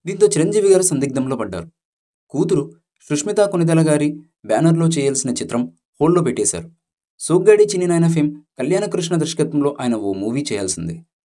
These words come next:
ఈ ప్రాజెక్ట్ గురించి చిరంజీవి గారు ఒకటి రెండు సందర్భాల్లో మాట్లాడారు కూడా. ఇది బ్రో డాడీ రీమేక్ అని సమాచారం. బోలాశంకర్ సినిమా చూసిన ఫ్యాన్స్ కూడా "రీమేక్స్ చేయొద్దు మొర్రో" అంటూ చిరంజీవి గారికి మొరపెట్టుకుంటున్నారు. దాంతో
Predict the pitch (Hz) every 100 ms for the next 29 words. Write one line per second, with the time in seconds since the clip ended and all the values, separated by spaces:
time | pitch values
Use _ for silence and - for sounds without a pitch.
0 | _ _ - 185 214 185 214 196 208 196
1 | 180 165 147 165 165 160 147 147 110 -
2 | 175 165 151 156 135 117 127 127 127 123
3 | - _ - 95 120 139 135 131 104 85
4 | 85 _ _ _ _ - 185 208 120 147
5 | 190 208 202 147 147 147 143 147 98 98
6 | 95 82 - _ _ _ _ - 113 151
7 | 208 208 202 196 185 180 170 165 151 165
8 | 98 - 113 117 165 _ _ _ - 160
9 | 214 208 - 147 156 147 120 113 139 147
10 | 123 139 117 120 135 127 120 120 127 101
11 | 107 92 - 85 85 82 - _ _ _
12 | _ - 120 123